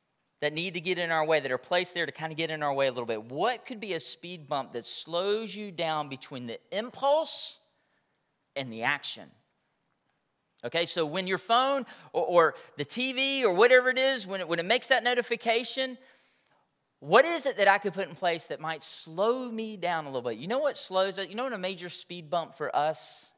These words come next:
in the McElrath household is our dinner table. That's a speed bump. It slows us down. We are all required to be fully present when we're sitting around the table. I've heard of people that, uh,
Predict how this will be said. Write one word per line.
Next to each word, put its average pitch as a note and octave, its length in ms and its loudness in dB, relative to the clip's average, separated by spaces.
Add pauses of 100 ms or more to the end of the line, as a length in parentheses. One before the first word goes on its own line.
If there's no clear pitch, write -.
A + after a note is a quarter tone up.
in C#3+ 100 -12
the C3 60 -10
McElrath C3+ 440 -4
household C3 440 -8
is A2+ 120 -16
our A2 100 -4
dinner G#2+ 280 -10
table. F2 360 -16 (1080)
That's - 160 -14
a D3+ 60 -12
speed D#3+ 300 -6
bump. B2+ 180 -4
It - 80 -20
slows C#3 480 -6
us D3+ 140 -10
down. D3 380 -10 (1800)
We C#3 180 -4
are B2+ 120 2
all D3 360 2
required C#3 440 -2
to A2+ 40 -14
be A#2 100 -12
fully B2+ 280 -12
present G#2+ 480 -10
when G#2+ 160 -18
we're A2 60 -16
sitting G#2 440 -16 (100)
around G#2+ 540 -6
the G#2+ 60 -14
table. F#2+ 440 -6 (680)
I've C#3 100 4
heard E3 240 6
of D3 140 -2
people E3+ 340 -4
that, A#2+ 260 -2
uh, C3 120 2